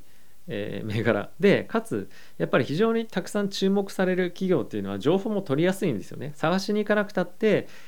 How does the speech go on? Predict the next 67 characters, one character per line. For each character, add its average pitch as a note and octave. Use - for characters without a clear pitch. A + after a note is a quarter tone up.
え A2+
ー、 -
ト A#2
ッ A2
プ -
画 A#2+
面 F#2+
に F#2+
ポ A#2+
ン A2
と G2+
出 G#2+
て G#2+
き -
た A2+
り G2+
と A2
か、 E3+
ま G#2+
あ、 -
す A#2
る A#2+
わ A#2
け G#2+
な F#2+
の G#2+
で、 D#3
特 A3+
に C#3+
こ A2+
の G#2
Google、 A#2
Microsoft、 G#2+
え G2
ー、 F#2+
Tesla、 G2
NVIDIA A2+
な A2
ん -
か G#2+
に G#2
関 A#2
し -
て E3+
は、 E3
ま C3
あ、 -
決 -
算 A2+
が B2+
あ G3
れ A#3
ば、 G2+
ま A2
あ、 A#2+
必 G#2+
ず G2
一 G2
面 A2
に G#2
載 G#2
っ -
て G#2
き A2
ま A2
す -
し、 G3